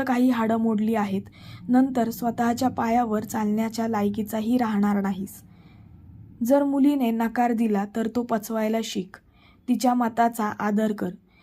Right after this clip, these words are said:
दरवेळी कुठल्या मुलीवर जबरदस्ती करून तिच्या गळ्यात पडून मर्दांगी सिद्ध करण्यापेक्षा तिच्या पंखात बळ द्यायचा प्रयत्न कर.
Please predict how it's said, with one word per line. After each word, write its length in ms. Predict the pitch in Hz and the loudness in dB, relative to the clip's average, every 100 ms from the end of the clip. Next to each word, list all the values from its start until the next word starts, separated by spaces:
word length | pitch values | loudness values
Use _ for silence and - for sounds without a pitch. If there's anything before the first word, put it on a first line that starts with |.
| - - | -20 -4
दरवेळी 520 | 247 262 277 277 240 | 2 2 4 2 2
कुठल्या 360 | 233 247 - 254 | 2 -2 0 4
मुलीवर 500 | 254 240 254 226 226 | 4 6 4 4 2
जबरदस्ती 640 | 220 214 226 220 226 - 240 | 0 0 0 0 -2 0 0
करून 340 | 240 226 202 - - - - 247 | 2 2 2 -2 -14 -20 -6 -2
तिच्या 260 | - 254 | 2 2
गळ्यात 280 | 233 220 220 240 | 2 2 0 -2
पडून 300 | 254 240 220 | 0 2 2
मर्दांगी 580 | 220 220 208 226 226 208 | 0 0 0 0 0 -2
सिद्ध 360 | 220 226 214 247 | -2 -4 -2 -2
करण्यापेक्षा 720 | 254 233 233 226 214 - 202 - - _ - _ _ - | 0 0 0 0 -2 -4 -6 -6 -12 _ -20 _ _ -2
तिच्या 260 | 254 277 | 0 2
पंखात 460 | 269 262 247 254 220 220 | 0 2 2 0 -2 -2
बळ 240 | 214 233 | 0 2
द्यायचा 340 | 233 233 226 247 | 4 2 2 -2
प्रयत्न 500 | 247 220 208 214 208 | -2 -2 -2 -2 -2
कर. 160 | 185 | -2